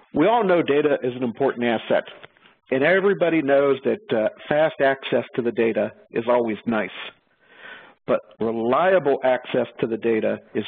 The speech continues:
critical. As w-, he was talking about with his nines examples, you know, can you really afford to have thirty-six and a half days of downtime?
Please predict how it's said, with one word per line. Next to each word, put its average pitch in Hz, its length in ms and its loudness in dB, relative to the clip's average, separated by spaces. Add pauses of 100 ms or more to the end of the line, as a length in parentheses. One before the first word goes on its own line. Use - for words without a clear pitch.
critical. 107 500 -4 (680)
As 127 220 2
w-, 131 180 -6 (120)
he 139 160 -4
was 131 140 -4
talking 135 360 -2
about 123 380 0
with 120 240 -2
his 123 240 -2
nines 123 460 -2
examples, 110 600 -4 (460)
you 117 80 0
know, 113 100 0
can 127 160 -6
you 117 100 0
really 139 280 2
afford 131 400 0
to 120 60 -2
have 120 120 2 (140)
thirty-six 127 840 -2
and 123 80 -2
a 110 60 -4
half 110 240 -2 (100)
days 117 280 2
of 107 100 -10
downtime? 110 640 -4